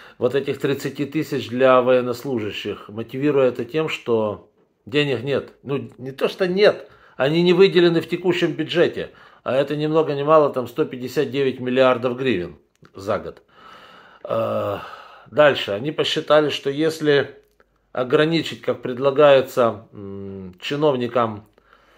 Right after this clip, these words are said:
вот эти зарплаты, сверхзарплаты, то добудем всего лишь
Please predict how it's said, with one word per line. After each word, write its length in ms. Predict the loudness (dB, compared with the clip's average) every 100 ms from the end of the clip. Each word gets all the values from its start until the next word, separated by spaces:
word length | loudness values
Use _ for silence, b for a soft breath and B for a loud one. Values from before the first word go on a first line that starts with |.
| b b b
вот 180 | -8 -6
эти 180 | -4 -2
зарплаты, 560 | 0 2 4 4 2
сверхзарплаты, 960 | -4 -2 -2 0 -2 0 -2 -2 -8 -12 _ _ -2
то 720 | 4 6 8 8 8 4 -4 b b b b b
добудем 480 | -2 0 2 2 2
всего 240 | 0 0 2
лишь 360 | 2 -2 -10